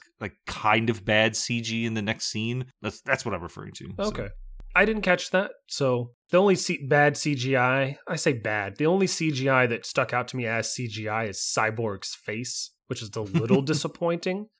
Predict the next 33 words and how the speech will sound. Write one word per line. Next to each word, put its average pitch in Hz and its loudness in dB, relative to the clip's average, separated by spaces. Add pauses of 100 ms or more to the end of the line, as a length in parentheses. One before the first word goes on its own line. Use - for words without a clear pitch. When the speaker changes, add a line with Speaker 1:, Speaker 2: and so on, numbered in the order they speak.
(140)
Speaker 2:
because 127 0
it's 107 -4
his 104 -4
face, - 0
you 147 2
know, 156 2
and 120 -2
it's 120 -2 (220)
there 123 2
a 123 4
lot. 143 -2 (400)
I'm 185 2
gonna 262 4
have 226 2
to, 208 4
uh, 165 6 (800)
I'm 151 -4
gonna 196 -2
have 202 -2
to 139 4 (260)
disagree 160 2
with 151 0
you 131 4
a 120 0
little 139 2
bit. 107 -4 (320)
Speaker 1:
Okay. 98 -6 (240)
Speaker 2:
This 165 -4
movie 240 4
is 156 2
absolutely 131 0
fantastic. 101 -10 (320)
Speaker 1:
<laughs> - -16